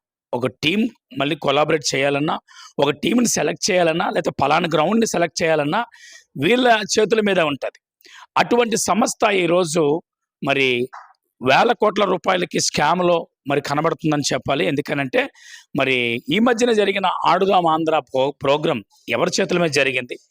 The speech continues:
మరి కొంతమంది మరి ఏదైతే రెడ్డి సామాజిక వర్గం ఉందో ఈ సామాజిక వర్గంలో ఉన్న వ్యక్తులు ఇందులో ఇన్వాల్వ్‌మెంట్ అవ్వడమే కారణమా? అయితే ఏ విషయమైనది కూడా తెలుసుకోవడానికి మనతో పాటు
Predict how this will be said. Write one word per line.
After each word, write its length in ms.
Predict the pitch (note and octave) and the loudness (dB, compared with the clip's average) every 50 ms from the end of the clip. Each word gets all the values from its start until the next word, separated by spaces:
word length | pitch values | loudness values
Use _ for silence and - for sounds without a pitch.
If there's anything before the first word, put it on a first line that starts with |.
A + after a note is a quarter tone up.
| _ _ - - - _ _ - - | _ _ -20 -20 -20 _ _ 0 2
మరి 200 | C3+ C3+ C3 A#2+ | 2 2 2 0
కొంతమంది 800 | - - G3 A3+ A#3+ A3 B3+ B3+ B3 B3+ B3 A#3 A3 G#3+ A3+ - _ _ _ _ _ - | 2 0 0 2 2 2 2 2 2 2 2 2 0 0 -2 -6 _ _ _ _ _ -4
మరి 380 | F3+ D#3 D#3 D3+ D3 C#3 C#3 - - _ - | -2 0 2 2 0 0 -2 -4 -8 _ -2
ఏదైతే 520 | C#3 D#3+ G3 A3 A3+ C#4+ B3+ G3+ - B3 | 2 2 2 2 2 0 0 2 2 2
రెడ్డి 280 | G#3+ G3 F3+ F3 A3+ A3+ | 2 2 0 -2 -2 -2
సామాజిక 520 | - - F#3 - G3+ G3 G3 - G#3 - | 0 0 0 2 2 0 0 -2 -2 0
వర్గం 280 | F3+ F3 E3 D3+ F3 D#3+ | 0 0 0 0 0 0
ఉందో 180 | D#3+ E3+ G#3+ B3 | 0 0 2 0
ఈ 120 | - G3 | 0 0
సామాజిక 500 | F3+ - - - - G3+ G#3+ F#3+ G3 F#3 | 0 0 0 0 2 0 0 0 0 0
వర్గంలో 380 | G3 F#3 F3+ - - F3+ F3 E3 | 0 0 0 0 -2 0 0 0
ఉన్న 140 | E3 D#3+ D3+ | 0 -2 -4
వ్యక్తులు 600 | C#3 B2+ B2+ - - _ - C4+ A#3+ G3 F3 F3 | -2 -2 -2 -4 -2 _ 0 2 2 2 2 2
ఇందులో 240 | E3+ E3 E3 D#3 | 0 0 0 0
ఇన్వాల్వ్‌మెంట్ 500 | C#3+ C3+ D3+ F#3+ A3 F3+ E3+ E3+ E3 - | 0 0 -2 -4 -6 -6 -6 -8 -6 -4
అవ్వడమే 300 | D#3 C#3+ C#3+ D3 D3+ D#3 | -2 0 0 0 0 0
కారణమా? 460 | D#3+ - - C3 C#3 C#3 C#3+ C#3+ E3 A3 - - _ _ _ _ - - _ - | -2 -2 -2 -2 -2 -2 -2 -2 -2 -2 -2 -6 _ _ _ _ -20 -18 _ -4
అయితే 200 | - F#3 - - | -4 0 2 2
ఏ 140 | G#3 E3+ F3+ | 2 4 2
విషయమైనది 540 | G#3+ C4 A3 - B3+ B3 A#3+ A#3 A#3 A3 A3 | 2 0 0 0 0 0 0 0 0 -2 -2
కూడా 220 | - - G#3 G#3 | -2 0 0 0
తెలుసుకోవడానికి 840 | G3+ - - F3+ F3 E3 - - G#3 G3 F#3+ F3 F#3 F#3 F3 E3+ - _ _ - _ _ - | 0 0 -2 -2 -2 -2 -2 -2 -2 -2 -2 -2 -4 -4 -4 -6 -8 _ _ -20 _ _ -4
మనతో 240 | B2+ E3 F3+ - A#3 | -4 -2 0 0 0
పాటు 400 | G#3+ A#3 G#3 F#3+ - G#3 F#3 - | 2 2 0 0 0 -2 -2 -4